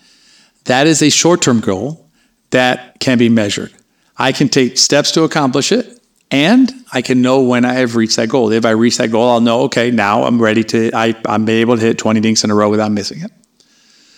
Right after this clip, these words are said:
Long-term goals are different, 'cause long-term goals are about always.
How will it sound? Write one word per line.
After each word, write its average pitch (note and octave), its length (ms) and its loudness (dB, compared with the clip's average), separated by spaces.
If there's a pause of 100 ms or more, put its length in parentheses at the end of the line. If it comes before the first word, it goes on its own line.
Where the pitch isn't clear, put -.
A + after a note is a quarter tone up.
(300)
Long-term F3 560 2
goals C3 300 0
are C3 40 2
different, D3 360 -2 (480)
'cause A#2 180 -6
long-term E3+ 560 2
goals B2 340 0
are A#2+ 180 0
about A#2 440 -2
always. A2 680 -2